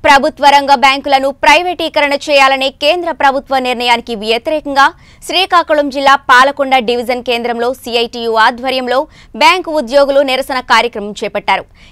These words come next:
ఈ సమ్మెలో భాగంగా బ్యాంకు నుండి స్థానిక ఏలాంకోడలి వరకు ర్యాలీ నిర్వహించి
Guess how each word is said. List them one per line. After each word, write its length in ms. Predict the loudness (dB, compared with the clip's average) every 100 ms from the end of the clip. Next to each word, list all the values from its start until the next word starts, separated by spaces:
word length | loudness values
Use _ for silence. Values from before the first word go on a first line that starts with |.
| -6
ఈ 100 | -4
సమ్మెలో 460 | 0 0 2 2 2
భాగంగా 440 | 2 2 4 2
బ్యాంకు 420 | 4 2 2 -2
నుండి 260 | -6 -6 -6
స్థానిక 440 | -2 -2 0 -2
ఏలాంకోడలి 760 | 0 2 2 0 -2 -2 -2 0
వరకు 320 | -2 -2 -2
ర్యాలీ 300 | 0 0 -2
నిర్వహించి 640 | -4 -6 -6 -8 -8 -10